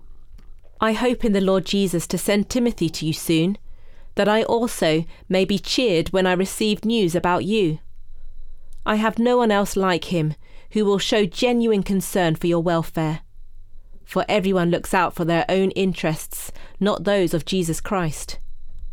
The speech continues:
But you know that Timothy has proved himself, because as a son with his father he has served with me in the work of the gospel. I hope, therefore,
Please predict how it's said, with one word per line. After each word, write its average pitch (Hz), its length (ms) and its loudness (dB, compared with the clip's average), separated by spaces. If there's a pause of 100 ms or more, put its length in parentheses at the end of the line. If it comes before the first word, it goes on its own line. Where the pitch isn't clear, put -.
(220)
But - 120 0
you 180 180 2
know 196 220 4
that - 180 0
Timothy 185 540 0 (240)
has 180 200 -2
proved - 420 -2
himself, 160 600 -2 (520)
because 220 340 2
as 214 140 2
a 214 60 2
son 190 500 0 (260)
with 190 140 0
his 214 200 0
father 220 500 0 (160)
he 190 180 2
has 180 140 0
served 240 480 0
with 180 180 0
me 165 280 2 (180)
in 175 140 0
the 175 100 2
work 196 320 2
of - 100 -2
the 214 80 0
gospel. 160 600 0 (1120)
I 190 120 4
hope, 190 360 2
therefore, 170 540 2